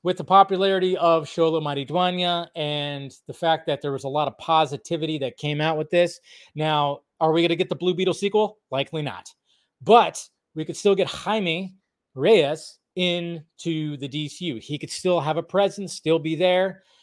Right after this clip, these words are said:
and there could still be the story that they did establish here when it came to Ted Kord. We could still have that. So I don't think that just because this movie is not doing gangbusters, that it's not gonna be incorporated in the D C U. I think he very much still could be because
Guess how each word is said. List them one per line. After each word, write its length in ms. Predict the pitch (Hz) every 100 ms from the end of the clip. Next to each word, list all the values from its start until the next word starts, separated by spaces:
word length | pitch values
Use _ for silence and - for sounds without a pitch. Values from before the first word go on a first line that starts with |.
| _ -
and 120 | 156
there 100 | 160
could 120 | 160
still 240 | - 190
be 120 | 175 165
the 100 | 143
story 380 | - 220 202
that 160 | 165 156
they 100 | 151
did 120 | 170
establish 520 | 151 - 220 190 160
here 160 | 170 156
when 100 | 147
it 60 | 139
came 180 | 156
to 60 | 123
Ted 320 | - 147 113
Kord. 380 | - 190 185 175 - _ _ _ _ -
We 80 | 170
could 140 | 196
still 240 | - 233 185
have 280 | 208 202 131
that. 280 | 101 -
So 180 | - 170
I 120 | 175
don't 200 | 202 240 -
think 280 | 247 247 240
that 340 | 196 160 147 _ _ _ _ _
just 260 | 185 214 226
because 420 | - 214 214 160
this 160 | 170
movie 260 | 185 196 190
is 100 | 156
not 180 | 185 -
doing 220 | 185 160
gangbusters, 560 | 196 185 165 160 160 131
that 380 | 151 143 131 - - 160 _
it's 280 | 180 165 -
not 160 | 180 180
gonna 100 | 170
be 100 | 165
incorporated 540 | 151 175 165 156 147
in 80 | 143
the 80 | 127
D 180 | 156
C 200 | 147 -
U. 180 | 156 127
I 60 | 120
think 320 | 160 151 - _
he 200 | _ 165
very 320 | 160 156 180 165
much 300 | 165 156 - _
still 400 | - - 190 190
could 300 | 185 180 180
be 120 | 143 139
because 440 | 139 147 139